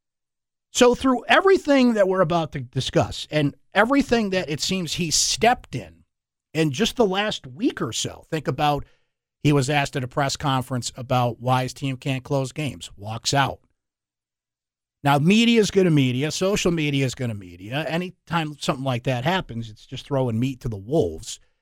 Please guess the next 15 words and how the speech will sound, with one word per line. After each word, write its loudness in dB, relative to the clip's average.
But -2
that 2
made 0
SportsCenter. 0
That, -8
air 2
quotes, 4
went -2
viral. -2
That's -2
what 2
people -4
were -6
talking 0
about -20